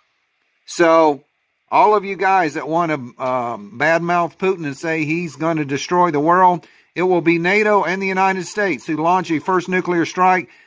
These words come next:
and Russia says they will respond and destroy the enemy. Or actually, this afternoon, it is, uh,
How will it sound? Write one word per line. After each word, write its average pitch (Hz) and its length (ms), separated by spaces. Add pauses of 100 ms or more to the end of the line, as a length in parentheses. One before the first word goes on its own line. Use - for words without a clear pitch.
(120)
and 139 200
Russia 190 320
says 175 300
they 151 160
will 180 260
respond 190 760 (480)
and 151 160
destroy 175 440
the 165 180
enemy. 131 420 (1000)
Or 104 140
actually, 117 340
this 110 180
afternoon, 127 640
it 110 140
is, 110 240
uh, 101 360